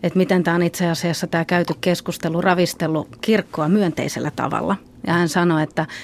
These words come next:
hänestä näyttää siltä, että tässä on tavallaan roolit kääntynyt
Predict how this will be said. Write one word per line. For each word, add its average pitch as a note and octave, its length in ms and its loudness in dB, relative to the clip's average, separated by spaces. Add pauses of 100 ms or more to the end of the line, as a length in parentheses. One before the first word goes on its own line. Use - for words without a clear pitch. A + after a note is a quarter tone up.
hänestä E3+ 320 0
näyttää E3 320 0
siltä, F3+ 340 0
että D#3 100 -4
tässä E3+ 200 -2
on E3 40 -2
tavallaan E3+ 360 0
roolit F#3+ 420 0 (120)
kääntynyt D#3 500 -2